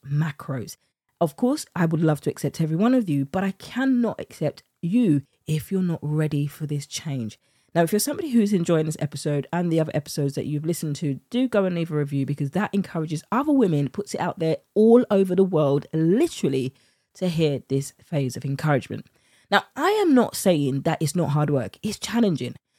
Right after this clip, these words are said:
This is why I'm gonna take you to Ava. We're gonna call her Ava. Let's meet our quintessential everyday woman, Ava. She's got laundry piling up, work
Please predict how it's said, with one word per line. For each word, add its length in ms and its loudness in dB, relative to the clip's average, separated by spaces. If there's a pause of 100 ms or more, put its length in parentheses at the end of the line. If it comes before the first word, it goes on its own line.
(100)
This 340 0
is 120 2
why 160 0
I'm 100 -2
gonna 140 -2
take 300 -4
you 80 -2
to 380 -4 (200)
Ava. 400 2
We're 100 8
gonna 200 4
call 240 2
her 180 2
Ava. 320 -2 (320)
Let's 220 0
meet 200 4
our 120 2
quintessential 640 -2
everyday 380 2
woman, 340 0
Ava. 200 0
She's 140 -4
got 180 0
laundry 320 2
piling 340 2
up, 220 -4 (500)
work 340 6